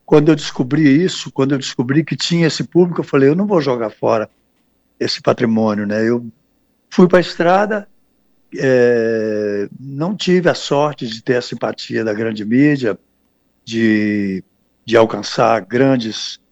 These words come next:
sucessos como outros artistas contemporâneos meus que ficaram milionários. Mas eu, se a música não me deu muito dinheiro, ela pelo menos me fez feliz. Então,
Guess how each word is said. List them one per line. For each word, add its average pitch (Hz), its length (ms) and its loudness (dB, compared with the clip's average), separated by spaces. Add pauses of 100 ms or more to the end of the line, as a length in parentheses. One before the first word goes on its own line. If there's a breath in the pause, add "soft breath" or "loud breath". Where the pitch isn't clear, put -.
(340)
sucessos - 680 0
como 113 220 -6
outros 113 320 -2
artistas - 460 -8
contemporâneos 110 600 -2
meus 123 300 2
que - 100 -14
ficaram 110 380 -4
milionários. 110 840 0 (520)
Mas 202 260 2
eu, 180 360 2
se - 260 -6
a 190 80 2
música 202 360 0
não 202 160 0
me 190 100 2
deu 170 220 4
muito 170 240 -6
dinheiro, 147 560 2 (560)
ela 139 160 0
pelo 170 260 -2
menos 175 220 -4
me 180 160 -2
fez 196 260 -2
feliz. 143 640 0 (880)
Então, 180 1300 -2